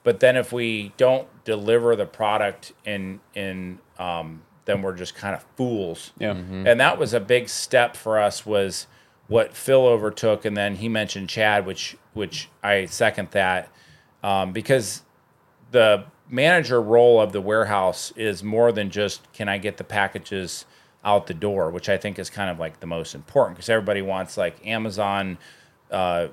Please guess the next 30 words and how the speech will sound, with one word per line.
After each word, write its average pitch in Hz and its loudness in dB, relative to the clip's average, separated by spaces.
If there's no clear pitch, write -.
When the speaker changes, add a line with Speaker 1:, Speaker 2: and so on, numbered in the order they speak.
Speaker 1:
like 101 -4
fulfillment. 90 -6
Like, 90 -8
I 85 -6
clicked - -2
the 117 2
button, 113 0
I 101 2
bought 104 4
it, 104 2
I 98 -4
wanna 98 -2
see 101 -8
it 92 -6
on 95 -8
my 90 -4
doorstep 95 -4
in 87 -14
two 92 -10
days. 87 -2
Speaker 2:
And 117 -4
Speaker 1:
Not 139 4
Speaker 2:
out-, 151 10
Speaker 1:
only 151 12
Speaker 2:
outside 151 8
Speaker 1:
that 147 6
Speaker 2:
of 107 0
sur-, 127 0
surges, 95 -2
they 117 0